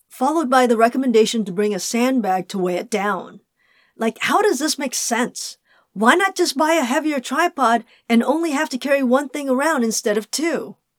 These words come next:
Another recommendation I've heard is to hang your camera bag from the bottom of the center column.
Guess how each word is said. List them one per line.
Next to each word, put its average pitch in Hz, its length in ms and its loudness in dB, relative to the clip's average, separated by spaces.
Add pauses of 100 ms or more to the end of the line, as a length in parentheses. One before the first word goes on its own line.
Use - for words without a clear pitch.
(520)
Another 320 380 4
recommendation 233 720 2
I've 190 200 -6
heard 185 300 -6
is 233 180 0
to 233 100 0
hang 285 220 -4
your 339 100 -4
camera 285 340 -4
bag 190 260 -6
from 202 140 -6
the 190 60 -2
bottom 214 400 0
of 196 40 -8
the 196 80 -6
center 185 280 -6
column. 190 560 -10